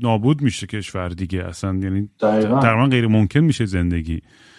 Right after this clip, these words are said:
Speaker 1: و خب خیلی هم داستانی مخرب شنیدیم از آدمی که سوء استفاده می‌کنه. من خودم دوستایی داشتم مهندس صد بودش که میگفت مثلاً رئیس کلشون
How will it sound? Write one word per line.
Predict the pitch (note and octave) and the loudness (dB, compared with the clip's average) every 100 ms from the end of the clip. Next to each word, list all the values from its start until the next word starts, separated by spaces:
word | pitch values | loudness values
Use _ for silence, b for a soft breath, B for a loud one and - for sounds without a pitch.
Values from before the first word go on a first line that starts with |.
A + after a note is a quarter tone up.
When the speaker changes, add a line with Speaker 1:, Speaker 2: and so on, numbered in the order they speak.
| b b b b b - | b b b b b 0
Speaker 1:
و | |
خب | B2 C#3+ | 2 2
خیلی | C3 D3+ E3 | 2 4 6
هم | D#3 | 6
داستانی | C3+ A#2 B2+ B2 | 6 4 2 4
مخرب | C#3 A#2 B2+ C3 | 4 2 0 0
شنیدیم | - B2+ | 2 2
از | A#2+ | 2
آدمی | B2+ A#2 | 2 0
که | G#2+ | 0
سوء | A#2+ - A2 | -4 -2 0
استفاده | G2+ A2+ G2+ G#2+ A#2+ | 0 0 0 2 4
می‌کنه. | A#2+ B2+ | 2 2
من | A#2 | 2
خودم | A#2 B2 A#2+ | 4 4 4
دوستایی | G#2 - A#2 | 2 0 0
داشتم | A#2+ A#2+ | 0 2
مهندس | A2+ G#2+ G2+ F#2+ F#2 B2 | 2 4 4 2 -2 -4
صد | - A2+ A#2 | -4 -2 -2
بودش | A2+ A2 A2 A2 G#2+ - | -2 -2 0 0 -2 -6
که | - G2+ F#2+ | -4 -2 0
میگفت | G2+ A2 A2 | 0 0 0
مثلاً | A2+ - A2 | -2 0 0
رئیس | G#2 G2 - | 2 0 -2
کلشون | - A#2 A2+ A#2 B2 A#2+ | -4 0 2 2 2 0